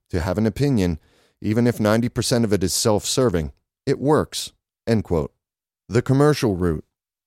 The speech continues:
Fader, like most observers of the media business, says survival online will require rethinking basic values about things like bias, opinion, and especially advertising.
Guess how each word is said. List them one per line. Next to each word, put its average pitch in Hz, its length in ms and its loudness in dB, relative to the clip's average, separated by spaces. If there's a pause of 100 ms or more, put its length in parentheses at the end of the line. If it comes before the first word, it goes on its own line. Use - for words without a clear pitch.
(100)
Fader, 92 560 0 (320)
like 90 260 -2
most 101 300 2
observers 107 580 2
of 85 140 -2
the 87 60 -2
media 101 360 0
business, 90 480 -2 (360)
says 120 260 0
survival 131 640 0
online 98 640 2
will 98 120 0
require 95 540 0
rethinking 113 640 0
basic 98 380 -2
values 90 500 -2
about 95 320 -2
things 113 260 -2
like 107 300 -4
bias, 92 560 -2 (320)
opinion, 95 580 -2 (280)
and 87 160 -4
especially 85 680 -2 (120)
advertising. 80 760 -2